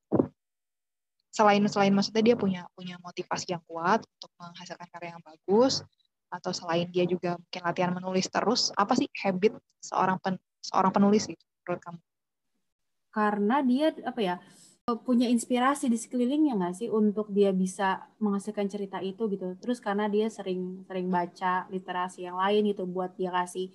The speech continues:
Speaker 2: inspirasi ke ceritanya dia gitu, biar relate ke orang-orang sekitarnya.
Speaker 1: Nah,
Speaker 2: Gitu.
Speaker 1: itu, itu. Tepat banget gitu. Ya, karena itu, karena seorang penulis tuh nggak mungkin ya, kalau dia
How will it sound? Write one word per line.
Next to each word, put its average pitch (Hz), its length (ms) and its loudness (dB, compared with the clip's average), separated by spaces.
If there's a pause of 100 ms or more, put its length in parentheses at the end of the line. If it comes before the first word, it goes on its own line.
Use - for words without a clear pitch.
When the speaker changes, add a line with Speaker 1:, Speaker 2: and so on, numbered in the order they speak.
(420)
Speaker 2:
inspirasi 185 720 -4
ke 175 180 -4 (540)
ceritanya 180 480 -2
dia 202 720 0
gitu, 175 240 -8
biar 180 320 0
relate 185 320 0
ke - 120 -18
orang-orang 180 520 -4
sekitarnya. 180 560 -14 (1040)
Speaker 1:
Nah, 226 160 -2
Speaker 2:
Gitu. 269 320 -4
Speaker 1:
itu, 262 160 -4
itu. 233 100 2 (520)
Tepat - 240 2
banget 240 260 4
gitu. 202 180 -6 (520)
Ya, 226 160 -2
karena 196 240 -10
itu, 339 160 -6
karena 254 320 -4 (160)
seorang 208 400 0
penulis 190 320 -4
tuh 359 80 -16
nggak 190 160 -2
mungkin 220 320 -2
ya, 170 60 -14 (180)
kalau 190 240 -6
dia 196 320 -2